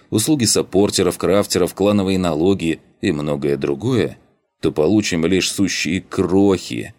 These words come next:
сродни ставке грузчика. А если вспомнить о десятках тысяч часов, потраченных на раскачку этих самых персонажей, то остаётся лишь обнять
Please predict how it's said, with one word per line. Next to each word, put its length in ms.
сродни 520
ставке 400
грузчика. 760
А 100
если 360
вспомнить 640
о 100
десятках 600
тысяч 380
часов, 580
потраченных 680
на 80
раскачку 680
этих 340
самых 360
персонажей, 760
то 160
остаётся 600
лишь 460
обнять 800